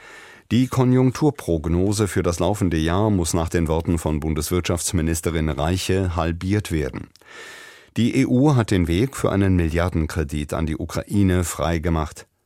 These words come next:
Pläne der Bundesregierung für eine Neuordnung der medizinischen Notfallversorgung stoßen auf Kritik. Das Wetter. Verbreitet sonnig, nur stellenweise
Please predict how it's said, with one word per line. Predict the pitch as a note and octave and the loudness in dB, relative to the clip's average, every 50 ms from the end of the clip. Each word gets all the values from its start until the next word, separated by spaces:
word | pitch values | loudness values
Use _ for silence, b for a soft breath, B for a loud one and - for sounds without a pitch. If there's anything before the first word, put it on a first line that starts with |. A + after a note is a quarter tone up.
| _ _ _ _ _ _ _ | _ _ _ _ _ _ _
Pläne | - - F2+ F2+ F#2 F#2+ A2 B2+ C#3 B2+ | -4 0 2 2 4 4 4 2 2 2
der | A2 F2+ E2 | 2 0 2
Bundesregierung | D#2 G#2 B2 C3+ C3 - - F2+ D#2+ D2 D#2 D#2 D2 C#2 D#2 D2+ D2+ | 2 2 2 2 0 0 0 -2 -2 0 -2 -2 -2 -2 -2 -2 -2
für | - E2 | -2 -2
eine | D2 D2+ D#2 | -2 0 0
Neuordnung | D#2+ D#2+ E2 F#2 A#2 B2+ - - G2 G2+ - - F#2+ F#2 F2 | 2 2 2 2 2 0 0 0 -2 0 0 2 2 2 2
der | E2 D#2+ | 0 0
medizinischen | D#2 D#2+ D#2+ D#2 D2+ E2+ E2 - - G2+ G2 F#2 E2+ - F2+ E2 | 0 0 0 0 -2 -4 -4 -2 0 0 0 0 0 0 0 0
Notfallversorgung | E2+ G#2+ A2+ - - - D2 D2+ - D2+ C#2+ C#2 D#2 D#2 E2+ E2 F#2 F2+ F2+ E2 | 0 0 -2 -2 -2 -2 -2 -2 -4 -4 -2 -2 -2 -2 0 0 0 0 0 -2
stoßen | - - - - G2 F2+ E2 - - D2+ | -4 -4 -4 -2 -2 -2 -2 -2 -2 -2
auf | B1 B1+ - - | -2 -4 -6 -6
Kritik. | - - F#2 - - C2+ - - - _ - - _ _ _ _ B B B B B B B B B B B B B B B B B B B B B B _ | -6 -6 -6 -4 -8 -10 -10 -14 -20 _ -20 -20 _ _ _ _ B B B B B B B B B B B B B B B B B B B B B B _
Das | - G3 F#3+ - | 0 0 2 2
Wetter. | - F2+ - - - - - - _ | 0 0 0 -4 -8 -10 -14 -20 _
Verbreitet | - F#2 - B2 G2+ F#2+ A2 A#2+ D3 C#3 C#3+ A2 F2+ | -6 0 0 2 2 2 2 2 2 2 2 0 2
sonnig, | E2+ F2+ G2 G2 G2+ A2 A2+ A2 - - - - | 2 2 2 4 4 2 2 0 -4 -8 -2 0
nur | A#2 A#2 A#2+ A#2+ B2 | 2 4 4 4 2
stellenweise | A2+ - - A#2+ A2+ A2+ A2 G#2 F2+ E2+ E2+ F2 F2 D#2+ F#2 F2+ E2 | 0 2 2 2 4 4 4 2 2 2 2 0 0 0 0 0 0